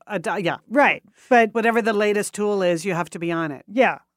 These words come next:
Speaker 2: Uh, so that's,
Speaker 1: Okay.
Speaker 2: so that's c-, like, you probably, I have other friends who are boomers. I'm like, "Really? You don't understand Word? I don't, how did that?"
Speaker 1: <laughs>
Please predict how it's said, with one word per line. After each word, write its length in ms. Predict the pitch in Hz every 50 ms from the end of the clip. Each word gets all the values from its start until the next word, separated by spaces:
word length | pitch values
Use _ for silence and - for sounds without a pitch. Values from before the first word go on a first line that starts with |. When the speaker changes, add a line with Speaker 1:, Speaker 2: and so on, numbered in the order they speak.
| _ _ _ -
Speaker 2:
Uh, 400 | 214 220 226 214 214 208 208 202
so 340 | 175 - - - 277 262 247
that's, 440 | 220 262 254 269 269 269 - - -
Speaker 1:
Okay. 60 | -
Speaker 2:
so 160 | - - 262
that's 280 | 240 262 277 277 262 -
c-, 200 | 262 247 - 302
like, 280 | 269 262 247 233 - -
you 240 | 208 226 254 262 220
probably, 680 | - - 277 269 269 277 285 302 277 277 294 302 294 269
I 100 | 247 247
have 220 | 254 269 254 240
other 320 | 254 254 247 254 247 247
friends 500 | 240 _ - 226 220 233 247 254 254 -
who 160 | - 277 247 226
are 140 | 220 208
boomers. 560 | 196 185 226 233 233 262 285 285 294 269 - -
I'm 140 | 240 214
like, 260 | 214 214 208 202 180 - - _ _ _ _ _ _ _ _ -
"Really? 460 | 180 190 214 269 311 339 359 349 339 _ -
You 100 | 208 208
don't 220 | 202 226 233 226
understand 680 | 226 233 226 220 214 - - - 202 208 214 220 208 - -
Word? 460 | 156 160 165 175 208 277 320 349 330 _ _ _ _ _ _ -
I 80 | 180
don't, 180 | 208 247 233 -
how 140 | 214 262 311
did 160 | 339 320 247
that?" 220 | 285 302 302 - -
Speaker 1:
<laughs> 60 | -